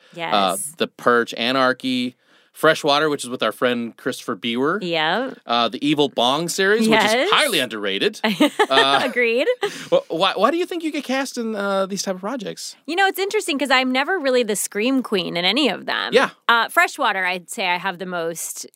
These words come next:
Speaker 2: crying scenes. Um, but yeah, I'm not cast because of my ability to scream or have a b-, blood-curdling scream. I don't really know why. In The Thinning and in, uh, The Purge, I play a reporter.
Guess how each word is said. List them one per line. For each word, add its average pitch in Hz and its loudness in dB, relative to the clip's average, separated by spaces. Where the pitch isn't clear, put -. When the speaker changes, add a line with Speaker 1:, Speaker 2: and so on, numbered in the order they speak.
Speaker 2:
crying 185 -2
scenes. 170 -10
Um, 185 -2
but 262 -2
yeah, 339 4
I'm 277 0
not 349 -2
cast 339 -2
because 294 -6
of 254 -6
my 254 -2
ability 240 -2
to 247 0
scream 220 -2
or 220 0
have 214 -2
a 214 2
b-, 185 -10
blood-curdling 208 -2
scream. 202 -4
I 294 2
don't 294 -4
really 262 2
know 403 4
why. 180 0
In 285 4
The 311 2
Thinning 339 0
and 240 2
in, 208 -2
uh, 190 0
The 190 -6
Purge, 220 2
I 190 -2
play 202 -4
a 190 -2
reporter. 185 0